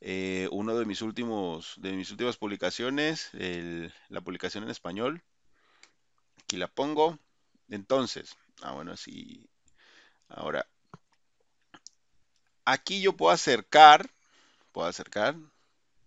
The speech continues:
y alejar la imagen, ¿correcto? Puedo acercar, ale-, y también puedo moverla, digamos. Aquí, por ejemplo, la alejé, pero, pero no, pero no se ve el celular, ¿no? Entonces, si yo quisiera solo seleccionar el celular,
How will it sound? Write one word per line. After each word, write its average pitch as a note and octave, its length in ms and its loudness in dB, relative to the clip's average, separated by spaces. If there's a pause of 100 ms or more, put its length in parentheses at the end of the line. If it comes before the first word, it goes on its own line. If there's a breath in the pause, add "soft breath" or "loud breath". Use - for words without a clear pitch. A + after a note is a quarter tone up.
(540 soft breath)
y F#3+ 360 -2
alejar A2+ 800 2
la F#2 180 -6
imagen, D2+ 460 -10
¿correcto? E2+ 500 -10
Puedo F2 240 -6
acercar, A2 400 -4
ale-, F#2+ 280 -6 (180)
y B2+ 220 -2
también F#2+ 280 -4
puedo A2 160 -6
moverla, G#2+ 400 -2
digamos. E2 320 -10
Aquí, F#2+ 300 -10
por G2+ 160 -10
ejemplo, A2+ 420 -4 (400 loud breath)
la G2+ 140 -2
alejé, F#2 320 -4
pero, G2+ 640 -4
pero F2 260 -8
no, E2+ 380 -10
pero D#2+ 840 -10
no F2+ 260 -8
se G2+ 160 -4
ve G2 80 -2
el F#2+ 80 -4
celular, G2 400 0
¿no? F2 140 -10
Entonces, F2 360 -16
si E2 120 -12
yo D#2+ 160 -10
quisiera A#2 400 2
solo C3+ 320 2
seleccionar F#2+ 500 -6
el G#2+ 60 -6
celular, B2+ 500 2